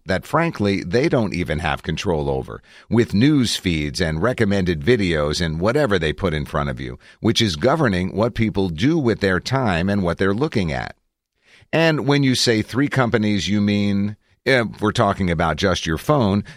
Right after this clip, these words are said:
then we're talking about Apple and Google because they designed the operating systems, the phone itself,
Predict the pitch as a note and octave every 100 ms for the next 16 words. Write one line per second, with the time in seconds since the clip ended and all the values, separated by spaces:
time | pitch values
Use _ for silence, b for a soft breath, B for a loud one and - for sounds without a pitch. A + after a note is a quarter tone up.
0 | B G#2 G2 G2 G#2+ F2 F2 E2+ D#2 D#2
1 | - C3 C3 C#3 - F#2 E2+ D3 E3+ D#2
2 | A#1+ - F2+ F2+ F2+ F2 F2+ F2 E2+ D#2+
3 | E2 E2 D#2+ F#2 B2 F#2+ E2 D2 C#2+ C#2+
4 | D#2 C2 D2 F2+ - F2+ - A2+ A2 F2+
5 | - C#3 A2+ D#2+